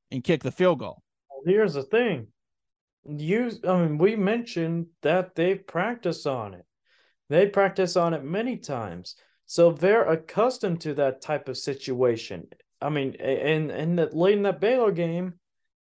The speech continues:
Speaker 2: I mean, it, it spoke no different. I mean, it was just com-,
Speaker 1: Yeah, but I can
Speaker 2: completely
Speaker 1: practice
Speaker 2: laid
Speaker 1: painting
Speaker 2: out.
Speaker 1: with
Speaker 2: I
Speaker 1: my
Speaker 2: mean, I,
Speaker 1: feet, but
Speaker 2: I,
Speaker 1: I can just practice painting with my
Speaker 2: I,
Speaker 1: hands, and it's way easier.
Speaker 2: I, I, I agree, but, but way T C U, I mean, they should have definitely,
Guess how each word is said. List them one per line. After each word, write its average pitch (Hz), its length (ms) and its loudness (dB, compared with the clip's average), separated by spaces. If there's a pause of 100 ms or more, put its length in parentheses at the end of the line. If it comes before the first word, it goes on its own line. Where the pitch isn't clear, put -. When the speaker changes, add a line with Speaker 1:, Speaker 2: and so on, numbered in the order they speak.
Speaker 2:
I 165 140 -2
mean, 185 280 0
it, 185 140 0
it 175 240 -2
spoke 180 320 -2
no 185 160 -2
different. 180 640 -4
I 143 60 -4
mean, 151 140 -4
it 156 140 2
was 123 240 0
just - 520 -4
com-, 131 180 -10
Speaker 1:
Yeah, 190 200 -4
but 208 160 0
I 240 80 0
can 269 140 0
Speaker 2:
completely 233 280 4
Speaker 1:
practice 170 60 4
Speaker 2:
laid 175 140 6
Speaker 1:
painting 180 180 6
Speaker 2:
out. 208 80 0
Speaker 1:
with 202 160 -2
Speaker 2:
I - 20 -4
Speaker 1:
my 180 140 4
Speaker 2:
mean, 156 120 2
I, 151 80 2
Speaker 1:
feet, 214 280 -4
but 175 180 2
Speaker 2:
I, 175 60 6
Speaker 1:
I 175 60 2
can 196 140 -2
just 185 200 -6
practice 190 340 -2
painting 190 300 -4
with 180 100 -2
my 185 160 2
Speaker 2:
I, 170 100 4
Speaker 1:
hands, 185 380 0
and 151 100 -4
it's 147 140 -8
way 185 180 0
easier. 196 640 -4 (320)
Speaker 2:
I, 156 100 2 (140)
I, 170 180 4
I 156 260 2
agree, 151 500 2
but, 117 300 -2
but 135 140 2
way 151 220 2
T 175 240 -4
C 165 200 -10
U, 160 440 -2
I 170 80 0
mean, 147 120 -2
they 147 140 2
should 165 220 -2
have 131 160 -2
definitely, 165 800 -2